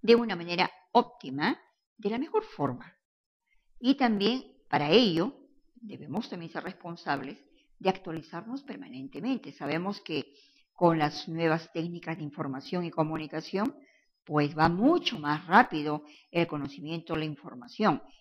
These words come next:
Eso nos obliga también a decir que no hemos terminado de estudiar, sino que es una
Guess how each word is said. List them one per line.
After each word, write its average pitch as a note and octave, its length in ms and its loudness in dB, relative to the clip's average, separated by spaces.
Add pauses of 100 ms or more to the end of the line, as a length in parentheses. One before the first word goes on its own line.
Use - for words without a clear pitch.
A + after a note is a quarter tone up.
(140)
Eso F#3+ 340 -6
nos C#3+ 240 -10
obliga G3 400 2
también D3 560 -6 (400)
a C3 380 -2 (140)
decir D#3+ 500 2 (420)
que C#3+ 140 -10
no F3+ 240 -2
hemos D#3 400 0
terminado C#3+ 560 -10
de C3+ 140 -10
estudiar, C#3+ 500 0 (100)
sino C#3 220 -12
que - 80 -12
es - 120 -16
una E3 280 -8